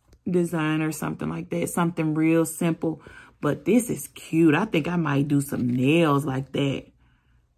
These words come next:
That's some inspiration right there. Yes, come through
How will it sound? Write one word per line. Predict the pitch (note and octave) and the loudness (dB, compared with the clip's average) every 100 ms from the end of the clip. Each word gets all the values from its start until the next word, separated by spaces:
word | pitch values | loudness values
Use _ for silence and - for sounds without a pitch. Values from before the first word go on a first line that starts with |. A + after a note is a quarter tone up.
| _ _ - | _ _ -6
That's | E3+ - | -6 -6
some | C#3+ C3 | -8 -4
inspiration | D#3+ D3 - F3 D#3+ G3+ A#3 A3+ F#3 | -2 -2 -4 -8 0 2 4 2 2
right | E3+ E3 - | 2 0 2
there. | A3 A3 F#3 E3 E3 - _ _ _ _ _ _ _ _ _ _ _ _ _ _ _ | 4 6 4 2 -2 -12 _ _ _ _ _ _ _ _ _ _ _ _ _ _ _
Yes, | - G3 G#3+ A3 G#3+ G#3+ G#3+ G#3+ F#3+ F#3 | -6 0 2 4 2 2 2 0 0 -2
come | - A3 A3 | 0 2 2
through | A#3+ B3 A#3+ A3+ F#3 E3 | 2 4 4 4 4 2